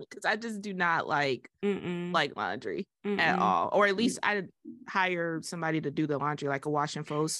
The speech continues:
Speaker 1: kind of service.
Speaker 2: Mm-hmm. Oh, that would
Speaker 1: I
Speaker 2: be
Speaker 1: hate it with a
Speaker 2: amazing.
Speaker 1: passion. I
Speaker 2: That would
Speaker 1: hate
Speaker 2: be
Speaker 1: it.
Speaker 2: amazing. Folding and put away clothes is literally the bane of my existence. So I avoid it like the plague.
Speaker 1: Mm-hmm.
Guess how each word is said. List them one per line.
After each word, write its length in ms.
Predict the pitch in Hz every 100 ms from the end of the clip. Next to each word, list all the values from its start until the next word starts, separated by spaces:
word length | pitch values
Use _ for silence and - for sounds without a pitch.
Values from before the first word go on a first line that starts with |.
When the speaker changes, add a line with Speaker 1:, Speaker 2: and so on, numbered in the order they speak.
| -
Speaker 1:
kind 180 | 180 170
of 80 | 170
service. 420 | 175 170 170 -
Speaker 2:
Mm-hmm. 580 | 190 185 190 196 196 196 -
Oh, 120 | 180
that 100 | 160
would 100 | 156
Speaker 1:
I 40 | 151
Speaker 2:
be 60 |
Speaker 1:
hate 160 | - 151
it 100 | 147
with 80 | 156
a 40 |
Speaker 2:
amazing. 100 | 170
Speaker 1:
passion. 460 | 160 131 139 131 156 _ -
I 40 | 160
Speaker 2:
That 100 | 196
would 60 | 190
Speaker 1:
hate 80 | 175
Speaker 2:
be 80 |
Speaker 1:
it. 80 | 160
Speaker 2:
amazing. 260 | 160 - -
Folding 280 | 233 247 311
and 100 | 302
put 120 | 240 220
away 220 | 196 190
clothes 400 | 190 180 180 170
is 160 | 165
literally 460 | 160 160 151 165 160
the 80 | 160
bane 220 | 156 156
of 60 | 151
my 140 | 143
existence. 840 | 151 127 151 - 135 117 - - -
So 280 | - 147 135
I 480 | - 156 160 165 170 -
avoid 380 | 151 151 151
it 240 | 147 139 -
like 220 | 147 139 -
the 120 | 151
plague. 560 | 147 151 - - - - - - _ _ _ _ _ _ _ _ _ -
Speaker 1:
Mm-hmm. 360 | 160 151 139